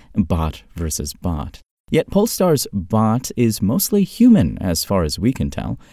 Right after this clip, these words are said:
It automatically identifies tweets around different topic buckets,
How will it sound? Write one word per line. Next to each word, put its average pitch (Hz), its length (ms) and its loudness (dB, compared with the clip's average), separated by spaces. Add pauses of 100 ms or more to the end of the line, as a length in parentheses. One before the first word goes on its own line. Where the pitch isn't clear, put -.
(160)
It - 80 -4
automatically 95 680 0
identifies 92 680 -2
tweets 107 360 -2
around 85 360 0
different 110 500 0
topic - 480 -6
buckets, - 460 -4